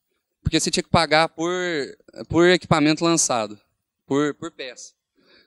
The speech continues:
Aqui, mesmo as aplicações, é, co-, a, as distribuições comerciais, as soluções comerciais, como a Monta Vista, você paga por cadeira desenvolvedor. Então, a escalabilidade, normalmente, né? É, isso possibilitou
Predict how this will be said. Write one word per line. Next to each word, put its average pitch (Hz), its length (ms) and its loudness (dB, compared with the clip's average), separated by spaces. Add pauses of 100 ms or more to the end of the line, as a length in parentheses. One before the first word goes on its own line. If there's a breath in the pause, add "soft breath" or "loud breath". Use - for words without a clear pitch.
(100)
Aqui, 170 300 -6
mesmo 208 400 -2
as 160 380 -2
aplicações, 143 580 -6 (160)
é, 123 280 8
co-, - 180 -8
a, 113 520 -2
as 107 200 -12
distribuições 120 840 -2
comerciais, 135 600 0
as 135 80 -10
soluções 127 320 -12
comerciais, 123 480 0
como 131 180 -2
a 127 60 0
Monta 131 260 2
Vista, 139 440 0
você 139 200 -2
paga 135 400 2
por 143 220 0
cadeira 143 360 2
desenvolvedor. 139 500 -2 (760)
Então, 131 300 6
a 139 60 8
escalabilidade, 135 460 2
normalmente, 127 680 2
né? 127 160 -4 (880)
É, 117 680 8
isso 123 320 2 (200)
possibilitou 139 1080 4